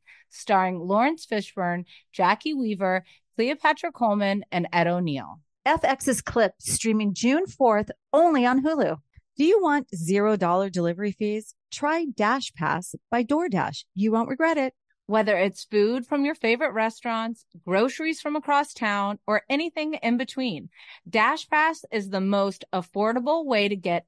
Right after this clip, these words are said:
Speaker 1: everything you need delivered right to your door. Get more from delivery for less with DashPass zero dollar delivery fees and reduced service fees on eligible DoorDash orders.
Speaker 2: Sign up for DashPass today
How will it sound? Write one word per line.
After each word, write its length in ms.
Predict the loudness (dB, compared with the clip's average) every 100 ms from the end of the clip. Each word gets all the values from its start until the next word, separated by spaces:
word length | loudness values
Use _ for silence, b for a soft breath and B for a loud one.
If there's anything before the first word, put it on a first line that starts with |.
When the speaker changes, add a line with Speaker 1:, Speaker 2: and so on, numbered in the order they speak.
| _
Speaker 1:
everything 520 | 0 0 0 -2 -6 -4
you 100 | -4
need 400 | -2 -4 -6 -8 -8
delivered 560 | -2 0 0 0 0 -2 -4
right 480 | -2 2 2 0 -6
to 120 | -6
your 140 | -6
door. 340 | -6 -8 -12 -20 _ _ -10
Get 200 | -2 0
more 360 | 2 2 4 2
from 220 | 0 -2
delivery 520 | 0 -2 -4 -10 -14 _ _
for 180 | 2 4
less 480 | 4 2 -2 -14 -16
with 300 | -6 -2 -2 -4 -16 0
DashPass 960 | 2 2 0 -10 -12 -4 -4 -4 -14 -16 -12
zero 460 | -4 2 4 4 4
dollar 540 | 4 4 4 0 -2 -4
delivery 540 | -6 -4 -4 -2 -4
fees 460 | -4 -6 -6 -8 -12 B B
and 140 | 0 2
reduced 480 | 2 2 -2 -2 0
service 360 | 0 0 -6
fees 300 | -4 -2 -4 -2
on 220 | -4 -2
eligible 640 | 0 0 0 -2 -2 -2 -4
DoorDash 600 | -4 -2 0 0 0 -4 -12
orders. 520 | -10 -10 -16 -20 _ _ _ -10
Speaker 2:
Sign 340 | 0 2 2
up 80 | 2
for 120 | 2
DashPass 640 | 4 2 2 0 0 0 -2
today 340 | 0 2 2